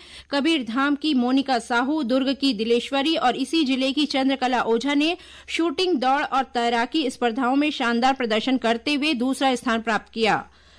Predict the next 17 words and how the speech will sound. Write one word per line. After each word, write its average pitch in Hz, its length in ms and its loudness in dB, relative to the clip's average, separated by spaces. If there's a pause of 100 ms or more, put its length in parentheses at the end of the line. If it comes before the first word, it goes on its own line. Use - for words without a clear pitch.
(100)
छत्तीसगढ़ 262 600 0
ने 302 280 0 (300)
अड़तीसवीं 330 720 0
राष्ट्रीय 262 440 0
खेल 269 280 0
में 294 200 2
अब 269 300 -4
तक 302 140 0 (120)
पांच 247 240 0
स्वर्ण, 285 440 0
दो 254 280 0
रजत 226 540 -2
और 226 200 0 (120)
आठ 247 300 -2
कांस्य 277 420 -2
सहित 311 380 0
कुल 311 160 0